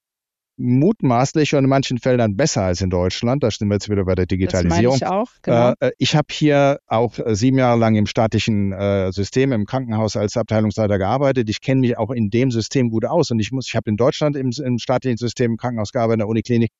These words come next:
Speaker 1: und hab einen direkten Vergleich. Und da muss ich sagen, ähm, äh, Spanien muss sich nicht verstecken. Definitiv nicht. Ja? Und äh, was Digitalisierung angeht,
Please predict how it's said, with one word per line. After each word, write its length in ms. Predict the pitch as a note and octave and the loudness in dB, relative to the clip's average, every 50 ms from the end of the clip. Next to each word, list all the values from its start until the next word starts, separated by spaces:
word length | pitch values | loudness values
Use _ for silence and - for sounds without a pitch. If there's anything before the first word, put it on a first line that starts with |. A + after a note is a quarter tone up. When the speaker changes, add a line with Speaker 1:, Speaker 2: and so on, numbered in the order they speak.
| _ _ _ _ _ _ | _ _ _ _ _ _
Speaker 1:
und 140 | - A2+ A2 | -2 0 2
hab 120 | B2+ D3 - | 0 0 0
einen 100 | C3+ A#2+ | -2 0
direkten 360 | A#2 G#2+ B2 D3 - - C3 | 0 0 0 0 -2 -2 -2
Vergleich. 500 | A2+ A#2 F#2+ F#2+ D#2 C#2 - - - - - _ _ _ _ _ _ _ _ | -2 0 0 0 -2 -4 -6 -10 -14 -14 -14 _ _ _ _ _ _ _ _
Und 260 | - B2 A#2+ A#2+ - _ _ _ | -2 0 0 0 0 _ _ _
da 120 | - - C3 | -2 0 2
muss 160 | D3+ D#3 D3 | 2 4 2
ich 120 | C#3+ B2 | 2 2
sagen, 460 | - C3 A#2+ B2 A#2+ B2 B2 B2 C3 - _ _ - | 2 2 2 2 2 2 0 0 -2 -4 _ _ -2
ähm, 800 | A2 A2+ A2 G#2+ G#2+ G#2 G#2 G2 F#2+ F#2+ F#2 F#2 F2+ F#2 F#2+ F#2+ _ _ _ _ - | 0 0 2 2 2 2 2 2 2 0 0 0 0 -2 -4 -6 _ _ _ _ -6
äh, 140 | A2+ G#2 F#2+ | -4 -4 -4
Spanien 400 | - - - G#2 B2+ C3+ B2+ A2+ | -6 -4 -2 0 0 2 2 0
muss 140 | A#2 A#2+ A#2 | 0 0 0
sich 120 | A2+ G#2 | -2 -2
nicht 140 | A2 G2 - | -2 -2 -2
verstecken. 420 | - F#2+ - - G#2+ - F2+ - - _ _ _ _ _ - | -4 -4 -4 -4 -6 -4 -6 -10 -10 _ _ _ _ _ -4
Definitiv 460 | B2 A#2 A#2 A#2 G#2 - G#2+ G2 - | -2 -2 0 0 -2 -2 -2 -4 -2
nicht. 340 | F2+ E2+ D2+ - - - - _ _ - | -4 -6 -6 -6 -10 -14 -16 _ _ -10
Ja? 220 | - G2 B2 D#3 - | -6 -6 -4 -4 -4
Und 280 | - A2 A2 G#2+ - - _ _ _ _ _ _ _ | -4 -2 -2 -2 -4 -6 _ _ _ _ _ _ _
äh, 260 | - A2 G#2+ A2 G#2+ | -4 -2 0 0 0
was 220 | G2 A2 A2 - - | 0 0 -2 -4 -4
Digitalisierung 760 | - G#2+ F#2+ G2+ - - F#2+ F#2+ F#2 F2+ G#2+ A2+ A2 A2 G#2+ | -4 -2 -2 -2 -2 -2 -2 0 0 0 0 0 0 0 -2
angeht, 400 | G2+ G2+ F#2+ F#2 G#2 G#2 G#2 | -2 -4 -2 -2 -2 -4 -4